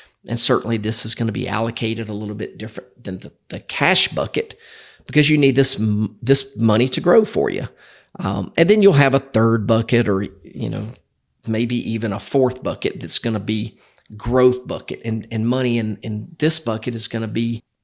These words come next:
generally it's gonna be more volatile than buckets one or, one or two, of course. And you could also use this bucket to refill the money that's in bucket one. So again, if you're like a lot of people and you're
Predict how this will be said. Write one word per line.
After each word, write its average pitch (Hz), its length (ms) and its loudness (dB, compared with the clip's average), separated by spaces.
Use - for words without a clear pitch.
generally 180 440 4
it's 165 100 0
gonna 160 160 2
be 156 100 2
more 143 200 0
volatile 135 480 2
than 123 180 0
buckets - 680 0
one 113 300 -2
or, 107 180 -4
one 117 240 -4
or 110 80 -4
two, 123 460 0
of 110 140 -10
course. 113 460 -4
And 123 520 0
you 165 120 -14
could - 280 -14
also 139 420 2
use 117 360 0
this 120 180 0
bucket - 480 -8
to 117 140 -4
refill 110 1120 -2
the 113 80 -8
money 101 560 -6
that's 113 180 -4
in 101 180 -4
bucket - 320 -6
one. 98 380 -8
So - 320 -4
again, 107 340 -2
if - 120 -10
you're 151 100 2
like 147 200 4
a 127 60 0
lot 127 180 2
of 135 80 -8
people 131 320 -2
and 113 100 0
you're 107 200 -4